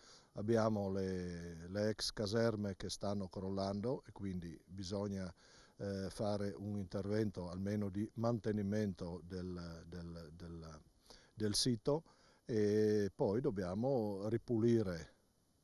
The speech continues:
la, la fortezza e creare qualche angolo nella fortezza che ci riporti a cento anni fa.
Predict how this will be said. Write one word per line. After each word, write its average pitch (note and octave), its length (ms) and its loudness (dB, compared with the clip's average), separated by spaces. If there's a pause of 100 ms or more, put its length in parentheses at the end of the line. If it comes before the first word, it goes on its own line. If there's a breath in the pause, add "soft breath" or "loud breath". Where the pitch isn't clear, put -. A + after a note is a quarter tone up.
(120)
la, F2 520 -4
la F#2+ 140 -6
fortezza A#2+ 760 0 (340 soft breath)
e A#2+ 120 -4
creare C#3 560 2
qualche G2 500 -2
angolo A2 600 2
nella G2+ 260 -2
fortezza F#2 600 -4
che G2+ 160 -6
ci A2 160 -4
riporti D#2+ 580 -4
a F2+ 80 -8
cento F#2+ 340 -6
anni F2 140 -6
fa. C#3 260 -4